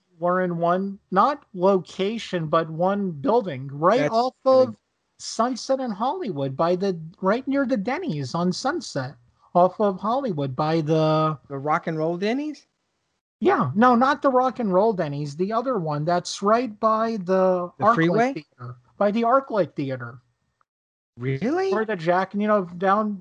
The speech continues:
Speaker 1: right by the Jack in the Box and all of that.
Speaker 2: Yeah.
Speaker 1: Right around there, there's the little, there's the Denny's and the little strip mall. Right
Speaker 2: Mm-hmm.
Speaker 1: around there is where they filmed Saw. All the different locations were
Speaker 2: You
Speaker 1: in one building.
Speaker 2: by Sunset and Gower.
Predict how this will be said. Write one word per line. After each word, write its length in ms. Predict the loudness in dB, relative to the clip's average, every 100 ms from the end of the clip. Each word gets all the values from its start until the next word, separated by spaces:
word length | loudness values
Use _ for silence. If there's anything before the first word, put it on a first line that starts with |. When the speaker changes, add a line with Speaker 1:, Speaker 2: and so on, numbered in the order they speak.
| -10
Speaker 1:
right 520 | -4 2 2 2 -2
by 200 | -2 -2
the 100 | -4
Jack 340 | -2 -2 -2
in 100 | -4
the 60 | 0
Box 440 | 2 2 -2 -8
and 100 | -8
all 140 | -4 0
of 40 |
that. 40 | 2
Speaker 2:
Yeah. 340 | 2 0 -4 -12 _ _ _ _
Speaker 1:
Right 340 | 0 2 4 4
around 540 | 2 2 -2 -4 -4
there, 300 | -4 -2 -2 -2
there's 300 | -2 -2 0
the 120 | 0
little, 320 | 2 0 0
there's 280 | 2 0 0
the 100 | -8
Denny's 600 | -6 -6 -4 -4 -6 -4
and 160 | -2 2
the 80 | 2
little 300 | 2 2 0
strip 460 | -2 -2 0 0
mall. 380 | -4 -4 -4 -10 _ -10
Right 400 | -8 -4 0 0
Speaker 2:
Mm-hmm. 100 | 0 -2 -4
Speaker 1:
around 300 | -2 -2 0
there 280 | 0 0 0
is 160 | -2 -2
where 200 | 0 0
they 160 | 0 -4
filmed 460 | -2 0 0 0
Saw. 540 | -6 -4 -2 0 -4 -4
All 320 | 4 6 6
the 140 | 2 0
different 460 | -2 -2 0 0
locations 840 | 2 2 0 -8 -8 -8 -6 -6 -2
were 200 | 2 4
Speaker 2:
You 60 |
Speaker 1:
in 120 | 4
one 200 | 0 -2 -2
building. 420 | 0 0 -2 -2
Speaker 2:
by 200 | 0 0
Sunset 600 | 2 2 2 0 -2 0
and 140 | -2
Gower. 500 | 0 0 0 -4 -12